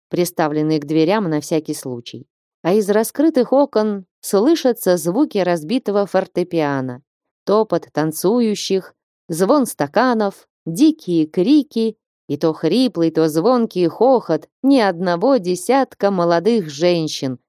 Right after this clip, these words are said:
сопровождаемый их визгом и руганью. «На Театральную площадь, к Ермолаеву!»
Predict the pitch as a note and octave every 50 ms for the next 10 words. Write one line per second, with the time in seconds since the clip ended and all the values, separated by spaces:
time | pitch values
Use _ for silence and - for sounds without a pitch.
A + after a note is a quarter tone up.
0 | _ _ _ _ - - E3 C#3 - D#3 D3+ D3 D3 C#3+ C#3 C#3+ E3+ G3+ G#3 F#3+
1 | E3+ D#3 D#3 D3+ D3+ C#3 C#3 _ - D3+ C#3+ - - D3 C3 C#3+ G#3 B3+ A3+ F#3+
2 | D#3+ D3+ D3 C#3 B2+ B2 _ _ - F3+ E3 D3 C#3 C3+ C3 C#3+ C3 B2+ B2 A#2
3 | A#2+ A#2+ - _ _ _ _ _ _ _ _ _ _ _ _ _ _ F3+ G3 G3+
4 | A#3 A3+ A#3 A3+ - A#3+ B3 A#3+ A#3+ A#3 A#3+ B3 B3 - B3+ C4 A#3+ G3+ - -
5 | E3+ D3 - - - _ _ _ - F3+ F#3 G#3+ C#4 C4+ B3+ B3+ B3+ A#3 G3 F3
6 | D#3+ D3+ C#3+ C#3 C3+ B2 B2